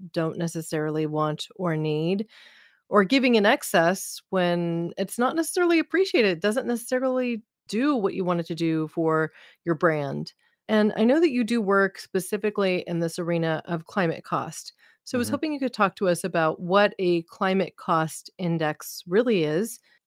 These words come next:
Speaker 1: How was it developed, and what can we learn from it?
Speaker 2: Thank you. This is kinda my baby.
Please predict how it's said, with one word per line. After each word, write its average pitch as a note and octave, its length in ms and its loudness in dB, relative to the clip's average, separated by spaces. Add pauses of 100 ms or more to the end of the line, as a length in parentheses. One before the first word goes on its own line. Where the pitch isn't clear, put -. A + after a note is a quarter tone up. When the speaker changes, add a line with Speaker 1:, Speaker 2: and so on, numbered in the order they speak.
(120)
Speaker 1:
How G3+ 240 4
was F3+ 140 4
it E3+ 100 -2
developed, G3+ 680 -2
and F#3+ 100 0
what - 100 -4
can G#3+ 140 -2
we G3 80 0
learn B3+ 140 -2
from F#3 160 -6
it? C#3+ 100 -10 (360)
Speaker 2:
Thank G#2+ 220 0
you. E2 180 -2 (280)
This A#2 140 0
is A#2+ 120 0
kinda B2 220 6
my G#2 160 6
baby. F2+ 440 0